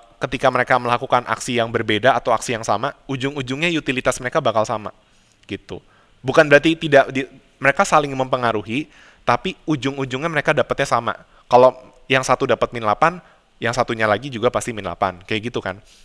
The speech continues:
Nah, makanya itu membuat Nash equilibrium itu berubah.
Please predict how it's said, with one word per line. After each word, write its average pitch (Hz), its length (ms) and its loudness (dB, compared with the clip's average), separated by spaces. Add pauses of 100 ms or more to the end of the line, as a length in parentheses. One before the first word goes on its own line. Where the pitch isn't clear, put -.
(100)
Nah, 101 160 -2 (320)
makanya 123 400 2
itu 156 80 -8
membuat 123 400 0
Nash 120 160 -4
equilibrium 110 480 -6
itu 139 80 -4
berubah. 107 480 -4